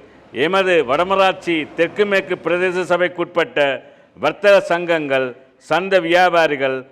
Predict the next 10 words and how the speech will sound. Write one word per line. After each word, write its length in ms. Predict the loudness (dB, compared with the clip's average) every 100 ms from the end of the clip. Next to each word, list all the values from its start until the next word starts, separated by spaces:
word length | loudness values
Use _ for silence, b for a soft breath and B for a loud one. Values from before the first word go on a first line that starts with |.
| _ -6
ஆட்டோ 500 | 0 0 0 0 0 0 -8 -20 _
மற்றும் 440 | -6 -4 -2 -4 -2
போக்குவரத்து 680 | -4 -2 0 0 0 -4 -4
சங்கங்கள் 720 | -2 -2 -2 -2 0 0 -2 -8 -20 -20 -8
மற்றும் 560 | -4 -2 0 0 -2 -16 -20 -4
பொது 320 | 0 2 4
அமைப்புகள் 880 | 4 2 -2 -2 -4 2 2 2 -4 -12 -20 _ -4
ஒத்துழைக்க 680 | -2 2 2 2 2 2
வேண்டுமென்று 720 | 2 2 0 0 -2 -2 0 -2 -4 -12 -14 -4
வடமராட்சி 680 | -2 0 2 2 0 -4